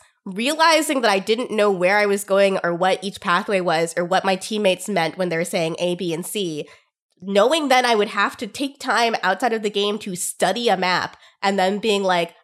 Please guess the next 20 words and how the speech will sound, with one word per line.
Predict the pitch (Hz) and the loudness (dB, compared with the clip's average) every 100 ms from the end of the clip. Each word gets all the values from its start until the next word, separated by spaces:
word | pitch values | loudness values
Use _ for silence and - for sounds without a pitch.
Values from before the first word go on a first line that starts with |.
| _ | _
"I'm | 214 240 226 | 0 2 2
not | 196 - - | 2 2 0
going | 185 180 | 0 0
to | 165 | -8
do | 151 165 | -12 -6
that. | 156 160 - | -4 -4 0
<laughs> | - - - 165 165 - - | -2 0 -8 -10 -6 -6 0
I'm | 330 381 | 0 0
just | 403 453 427 | -2 -2 0
not | 403 466 | 2 4
gonna | 381 427 | 2 0
do | 440 587 415 294 | 4 6 6 4
it." | - - - _ _ _ - - - | 0 -10 -20 _ _ _ -12 -12 -6
It's | 339 339 | -4 2
not | 381 | 2
even | 403 403 339 | 4 2 4
about | 294 277 | 4 4
not | 254 208 202 | 2 0 2
wanting | 208 339 277 254 | 2 2 0 -4
to. | 247 175 170 | -2 0 0